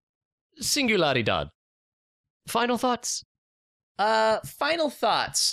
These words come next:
Speaker 2: The singularity is something that is a cause of great fear and great concern to people, but I would say that in the course of human history, technological advancement, while it has not always yielded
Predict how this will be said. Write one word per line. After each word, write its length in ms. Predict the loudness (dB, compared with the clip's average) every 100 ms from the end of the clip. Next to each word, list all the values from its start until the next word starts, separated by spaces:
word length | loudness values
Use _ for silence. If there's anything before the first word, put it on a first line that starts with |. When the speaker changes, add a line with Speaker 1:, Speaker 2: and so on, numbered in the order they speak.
| -4
Speaker 2:
The 160 | -4 -2
singularity 920 | -2 -2 0 2 2 2 2 -2 -4
is 200 | -2 0
something 680 | 0 0 -2 -2 -2 -4
that 360 | 0 2 0 -2 -6
is 420 | -4 -4 -4 -6 -4
a 120 | -4
cause 580 | -4 -6 -2 0 0 -2
of 140 | -8
great 360 | -6 -6 -6 -8
fear 560 | -12 -6 -2 -2 -4 -6
and 160 | -10
great 280 | -6 -8 -8
concern 540 | -10 -4 -4 -4 -6 -10
to 120 | -14
people, 500 | -14 -8 -6 -6 -8 -20 _ -4
but 140 | -4 -2
I 140 | -2
would 160 | -2 0
say 280 | 2 2 2
that 300 | 0 -2 -6
in 160 | -10
the 60 | -10
course 420 | -8 -6 -4 -4
of 100 | -6
human 300 | -8 -6 -6
history, 680 | -6 -6 -6 -4 -4 -6 -12 _ _ -12
technological 760 | -6 -6 -2 0 0 -2 -6 -6
advancement, 720 | -8 -6 -4 -4 -4 -6 -6
while 160 | -2 -2
it 100 | -2
has 200 | -10 -8
not 340 | -4 -2 -2 -4 -4
always 480 | -2 0 -2 -4 -6
yielded 520 | -6 -6 -6 -8